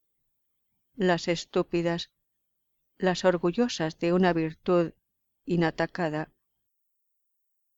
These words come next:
las biliosas que no sintieron una pasión espontánea y noble jamás,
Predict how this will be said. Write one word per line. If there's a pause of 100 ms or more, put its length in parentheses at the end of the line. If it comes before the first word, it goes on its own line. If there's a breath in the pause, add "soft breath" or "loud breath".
(280)
las
biliosas (580)
que
no
sintieron
una
pasión
espontánea
y
noble
jamás,